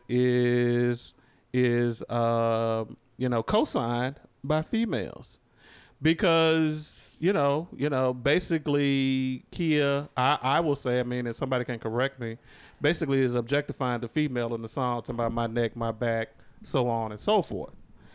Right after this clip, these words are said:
So, but some women, and I mean, and there are a lot of women, by, you know, you can go on Instagram and see that, they, they want to own their sexuality and an artist that promotes owning your sexuality is an important artist for them.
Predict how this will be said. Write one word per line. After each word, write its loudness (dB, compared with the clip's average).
So, 4
but 2
some 0
women, 2
and 0
I 0
mean, 2
and 2
there 4
are 4
a 4
lot 4
of -2
women, -2
by, 2
you 0
know, 0
you 0
can -4
go 2
on -2
Instagram 0
and -4
see -2
that, 0
they, 2
they 4
want 0
to 2
own 2
their 2
sexuality -2
and 2
an 0
artist 2
that 0
promotes 0
owning 0
your 0
sexuality 0
is -2
an -2
important -2
artist -2
for -4
them. -2